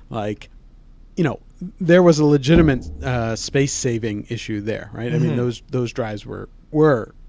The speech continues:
Speaker 1: large and took
Speaker 2: Mm-hmm.
Speaker 1: up a tremendous amount of space. So, so getting rid of those for space actually made sense. Whereas, you know, the argument that you need to get rid of the, the audio jack for,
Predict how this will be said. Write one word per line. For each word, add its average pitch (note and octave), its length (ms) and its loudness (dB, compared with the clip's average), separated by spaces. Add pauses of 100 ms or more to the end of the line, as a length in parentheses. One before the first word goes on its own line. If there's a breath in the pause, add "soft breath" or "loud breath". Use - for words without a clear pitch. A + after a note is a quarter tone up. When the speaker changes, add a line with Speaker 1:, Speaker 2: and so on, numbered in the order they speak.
(200)
Speaker 1:
large A2+ 460 -6
and A#2 140 -8
took C3 140 -6
Speaker 2:
Mm-hmm. B2 80 -6
Speaker 1:
up G2 120 -8
a A2 40 -8
tremendous A2 440 -8
amount G#2+ 180 -10
of G#2+ 60 -10
space. G#2+ 280 -10
So, G#2+ 180 -4 (280 loud breath)
so - 120 -10
getting B2 300 0
rid A#2 140 -2
of A2+ 80 -4
those A2+ 360 -2
for G#2 320 -8
space A2 380 -4
actually A#2 300 -6
made G2+ 200 -8
sense. G2 300 -10
Whereas, A2 260 -6 (300 loud breath)
you - 80 -8
know, A#2 40 -6
the A#2 100 -4
argument A2 380 -8
that F#2+ 120 -12
you A2 100 -10
need A2 200 -8
to G#2 80 -14
get - 160 -12
rid G#2+ 120 -10
of G#2+ 160 -12
the, G#2+ 360 -10 (100)
the A#2 100 -12
audio G#2 320 -10
jack F#2 440 -16 (180)
for, G2+ 320 -10